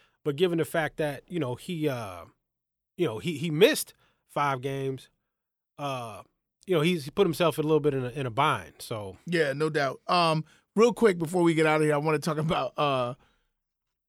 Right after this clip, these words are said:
Speaker 2: I wanna talk about this Patrick Chung. You see this Patrick
Speaker 1: Oh,
Speaker 2: Chung
Speaker 1: Patrick.
Speaker 2: stu-, story? Did you, did you, did you read the story?
Speaker 1: I did read it. I read the story. Yeah, I read it.
Speaker 2: What, what were your thoughts? 'Cause it,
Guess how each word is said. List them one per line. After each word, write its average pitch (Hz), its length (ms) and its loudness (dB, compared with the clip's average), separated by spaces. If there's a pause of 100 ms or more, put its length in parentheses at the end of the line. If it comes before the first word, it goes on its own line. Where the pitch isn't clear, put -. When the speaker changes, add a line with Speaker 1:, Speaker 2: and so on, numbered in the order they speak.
(140)
Speaker 2:
I - 60 4
wanna 523 120 2
talk 403 140 0
about 269 140 2
this 185 120 -2
Patrick 170 420 -4
Chung. 143 440 -2 (240)
You 190 160 0
see 240 140 -6
this 302 160 2
Patrick 156 360 6
Speaker 1:
Oh, 147 40 4
Speaker 2:
Chung 202 420 4
Speaker 1:
Patrick. 202 500 2
Speaker 2:
stu-, 214 480 2
story? 220 400 2
Did 190 160 2
you, 311 100 6
did 233 160 -2
you, 269 100 -2
did 254 200 -2
you 381 80 2
read 311 180 4
the 294 60 -2
story? 302 320 2
Speaker 1:
I 202 160 -2
did 330 340 2
read 247 240 0
it. 90 120 -16 (840)
I 214 120 0
read 254 280 0
the 202 40 -10
story. 269 440 -6
Yeah, 285 300 -4
I 277 40 -6
read 277 300 -4
it. 285 80 -14 (460)
Speaker 2:
What, 269 340 2
what 381 160 4
were 453 60 6
your 440 140 4
thoughts? 196 300 4
'Cause 269 160 0
it, 339 80 0